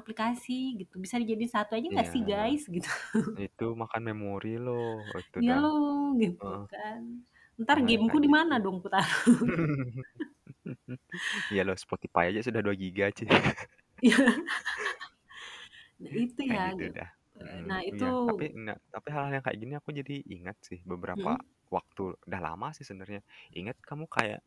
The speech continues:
Speaker 2: yang kasus Risma, apa, eee, pas, apa, Tri, Tri Risma hari ini ya? Iya, wali kota Surabaya yang
Speaker 1: Heeh,
Speaker 2: kemarin tuh.
Speaker 1: heeh.
Speaker 2: Nah, yang sekarang jadi menteri sosial ya kalau nggak salah ya.
Speaker 1: Mhm, mhm.
Speaker 2: Yang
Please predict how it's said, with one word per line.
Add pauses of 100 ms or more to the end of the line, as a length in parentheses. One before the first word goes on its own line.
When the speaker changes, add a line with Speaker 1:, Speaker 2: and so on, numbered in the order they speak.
Speaker 2:
yang
kasus
Risma,
apa,
eee,
pas, (140)
apa, (560)
Tri, (160)
Tri
Risma
hari
ini
ya? (180)
Iya, (320)
wali
kota
Surabaya
yang (160)
Speaker 1:
Heeh,
Speaker 2:
kemarin
tuh.
Speaker 1:
heeh. (920)
Speaker 2:
Nah, (400)
yang
sekarang
jadi
menteri
sosial
ya
kalau
nggak
salah
ya.
Speaker 1:
Mhm,
mhm. (340)
Speaker 2:
Yang